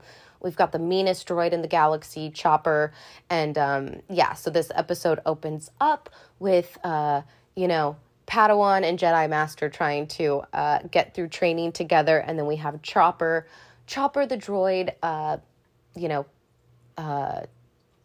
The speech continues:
pitching, uh, milk, milk cartons, milk bottles, that's what they look like to me, um, at Ezra to kinda slice down with his,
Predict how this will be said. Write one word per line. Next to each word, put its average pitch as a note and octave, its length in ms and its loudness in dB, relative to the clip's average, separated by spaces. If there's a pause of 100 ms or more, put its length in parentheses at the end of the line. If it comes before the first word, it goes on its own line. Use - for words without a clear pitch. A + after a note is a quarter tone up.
(140)
pitching, A3 460 -2
uh, D3 340 -2
milk, G#3 500 4 (160)
milk G3 380 -4
cartons, D3+ 500 0
milk F#3+ 280 0
bottles, D#3 580 2
that's E3+ 200 2
what D#3 60 -18
they D3+ 80 -2
look C3+ 180 -4
like C3+ 140 -6
to - 100 -12
me, C3+ 180 -6 (380)
um, C#3+ 340 0 (140)
at D#3+ 220 2
Ezra D3+ 320 2
to D3 120 -12
kinda D3 240 -2
slice C#3+ 400 0
down C#3+ 260 -4
with C3 160 -8
his, C3+ 280 -4